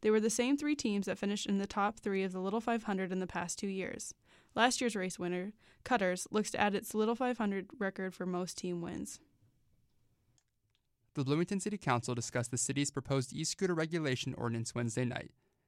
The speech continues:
Speaker 2: The ordinance would replace the agreements the city currently has with scooter companies Lime and Bird. A third company, Spin, is scheduled to bring more scooters to Bloomington soon. The regulations include required city-issue licenses that scooter companies must obtain to operate.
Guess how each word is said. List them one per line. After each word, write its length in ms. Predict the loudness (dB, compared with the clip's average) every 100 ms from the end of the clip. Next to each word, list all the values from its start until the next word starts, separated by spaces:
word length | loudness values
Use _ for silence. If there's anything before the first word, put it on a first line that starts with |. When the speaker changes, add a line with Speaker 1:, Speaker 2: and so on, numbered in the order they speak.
| _
Speaker 2:
The 100 | -6
ordinance 320 | 0 0 0
would 120 | 0 -2
replace 280 | -2 -4
the 120 | -2 -2
agreements 400 | 0 2 2 0
the 80 |
city 200 | -2 -2
currently 400 | -4 0 2 2
has 240 | 2 -2 -4
with 80 | -4
scooter 280 | -2 -2
companies 440 | 0 -2 0 -2 0
Lime 300 | 2 4 2
and 140 | -4
Bird. 260 | -6 -8 -10 _ _ -10
A 60 | -4
third 280 | -2 0
company, 420 | 2 0 2 -2 -4
Spin, 440 | -6 -2 0 0 -4 _ _
is 80 | -8
scheduled 300 | -2 -2 0
to 80 | 0
bring 200 | 2 2
more 180 | 2 0
scooters 360 | 0 -2 -2
to 80 | -2
Bloomington 400 | -2 0 0 -2
soon. 320 | -2 -4 -8 -12 _ _ _ _ _ _ _ _ _
The 80 | -2
regulations 640 | 0 2 4 4 4 0 -2
include 280 | -2 -2
required 460 | -2 0 4 4 4
city-issue 540 | 0 0 0 0 0
licenses 560 | 4 4 2 -2 -2 -4
that 100 | -6
scooter 300 | -4 -4 -2
companies 400 | -2 -2 -4 -2
must 320 | -2 -2 -2
obtain 400 | -6 -4 -2 0
to 140 | 0 0
operate. 420 | -2 -2 -8